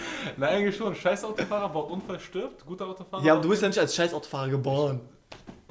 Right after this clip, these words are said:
Speaker 2: Du hast, du kriegst, du hast ja nicht dann das Gen
Speaker 1: Ja, okay,
Speaker 2: guter
Speaker 1: wenn
Speaker 2: Autofahrer.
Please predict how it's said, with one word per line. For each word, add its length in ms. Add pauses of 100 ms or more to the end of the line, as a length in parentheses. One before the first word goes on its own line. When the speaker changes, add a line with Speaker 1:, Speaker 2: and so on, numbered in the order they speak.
(140)
Speaker 2:
Du 100
hast, 140
du 60
kriegst, 280
du 60
hast 120
ja 60
nicht 160
dann 120
das 180
Gen 160
Speaker 1:
Ja, 120
okay, 100
Speaker 2:
guter 200
Speaker 1:
wenn 80
Speaker 2:
Autofahrer. 640